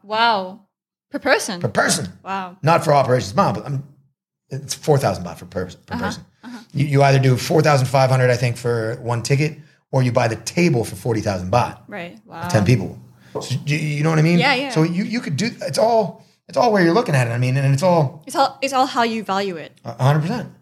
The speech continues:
Speaker 1: Mm.
Speaker 2: And again, it, it, and then again, coming back to him, like,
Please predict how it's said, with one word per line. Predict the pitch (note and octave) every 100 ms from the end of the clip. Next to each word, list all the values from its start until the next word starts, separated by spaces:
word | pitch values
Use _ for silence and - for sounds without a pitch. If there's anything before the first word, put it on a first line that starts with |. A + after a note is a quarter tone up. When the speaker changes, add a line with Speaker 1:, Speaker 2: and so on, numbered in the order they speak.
| _ _ _ -
Speaker 1:
Mm. | G3+ F#3 F3+
Speaker 2:
And | C3
again, | C3+ E3 G3+
it, | C3+ -
it, | D#3 _ _ _ -
and | D#3 C#3+
then | F3+
again, | D#3 G#3 F3+
coming | C3+ C#3 C3+
back | E3+ F#3+
to |
him, | C3
like, | A#2+ A2 -